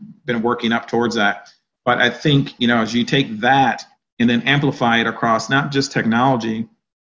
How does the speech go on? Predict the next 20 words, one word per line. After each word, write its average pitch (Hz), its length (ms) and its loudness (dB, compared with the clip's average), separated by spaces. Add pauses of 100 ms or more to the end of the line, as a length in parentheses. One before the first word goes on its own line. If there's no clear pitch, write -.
(360)
but 120 200 -4
across 113 680 -2 (220)
small 151 300 2
businesses, 110 1000 -2
uh, 110 240 -4
across, 117 800 -4 (320)
uh, 107 420 0
you 113 100 0
know, 104 440 0
uh, 104 480 -4
senior 147 280 2
citizen 123 400 0
homes, 110 560 2
uh, 107 320 -2
across, 117 720 -4 (360)
uh, 113 360 -2
a, 120 60 0
a - 20 4
gamut 131 540 2
of 107 340 -2